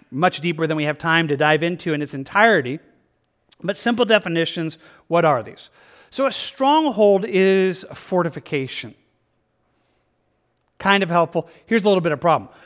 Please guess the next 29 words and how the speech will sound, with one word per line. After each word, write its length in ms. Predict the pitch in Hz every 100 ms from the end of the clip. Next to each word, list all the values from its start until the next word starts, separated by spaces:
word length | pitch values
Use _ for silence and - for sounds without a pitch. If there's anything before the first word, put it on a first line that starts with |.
| _
We 100 | 208
don't 140 | 285 233
have 180 | 196 185
anything 640 | 170 202 214 202 185 175
quite 420 | - 180 185 156
the 100 | 160
equivalent 640 | 139 - 196 185 202 196
in 100 | 151
our 200 | 151 202
culture 680 | - - 196 190 226 214 214
of 220 | 160 151
what 220 | 165 170
a 60 | 156
stronghold 1120 | - 175 180 202 202 165 180 165 156 147 147 - - -
was 640 | 147 170 170 160 151 - -
in 160 | 160 156
those 280 | 156 151
days. 460 | 143 151 139 117 -
So 160 | - 190
let 160 | 220
me 120 | 254 277
try 460 | - - 190 180
to 100 | 175
take 320 | - 165 143
you 80 | 147
back 320 | 127 127 127
for 160 | - 131
a 60 | 117
moment. 420 | 117 113 113